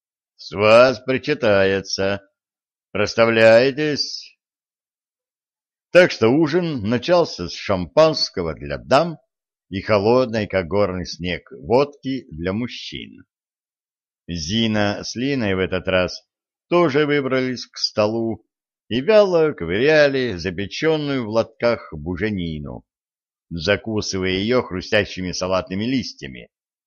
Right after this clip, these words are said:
Вниманием прочих завладели рыбаки.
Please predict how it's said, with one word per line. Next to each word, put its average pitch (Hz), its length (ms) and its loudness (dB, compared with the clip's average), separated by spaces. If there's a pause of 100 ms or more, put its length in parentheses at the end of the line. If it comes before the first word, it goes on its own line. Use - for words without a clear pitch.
(580)
Вниманием 113 560 4
прочих 139 440 -2
завладели 104 640 0
рыбаки. 101 720 -6